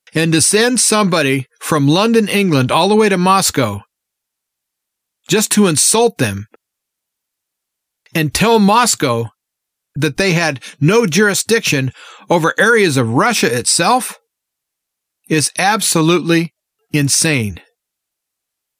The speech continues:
And it leads me to believe that we're not serious enough to not have a war with Russia.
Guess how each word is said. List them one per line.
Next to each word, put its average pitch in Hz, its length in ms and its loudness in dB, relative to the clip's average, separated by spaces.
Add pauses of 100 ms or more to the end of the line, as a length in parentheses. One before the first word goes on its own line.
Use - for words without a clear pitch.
(720)
And 147 140 0
it 156 80 -4
leads 190 280 -2
me 202 140 2
to 185 80 2
believe 151 540 0 (340)
that 151 140 2
we're 202 240 2
not 226 280 0
serious 220 560 2
enough 120 460 -4 (800)
to 175 120 -2
not 208 340 2
have 147 200 -2
a 131 80 0
war 131 240 2
with 117 220 -2
Russia. 101 400 -2